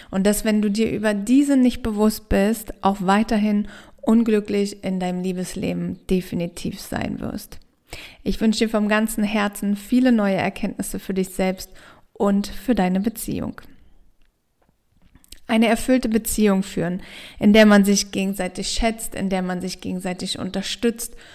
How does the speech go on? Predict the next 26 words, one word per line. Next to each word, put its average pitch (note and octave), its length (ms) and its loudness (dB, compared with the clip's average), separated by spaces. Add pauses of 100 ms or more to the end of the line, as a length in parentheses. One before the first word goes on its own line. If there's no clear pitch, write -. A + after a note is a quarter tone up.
(260)
und B3+ 320 4
natürlich A3 540 2
auch F#3+ 140 0
füreinander G3+ 800 6
da F3+ 300 2
ist. - 640 -2
Eine G#3 180 4
Beziehung, A#3 460 4
die G#3+ 80 0
von G#3+ 200 -2
Augenhöhe A#3+ 520 6
geprägt G#3+ 520 2
ist, G3+ 240 -4 (440)
in G#3 220 4
der A3 240 6
man A3 400 4
sein A#3+ 360 4
kann, A#3 260 4
wer A3+ 120 6
man A3 220 4
ist, - 400 -2
ohne B3 300 6
das G3+ 300 2
Gefühl D4+ 380 2
zu G3+ 260 -4
haben, G3+ 480 0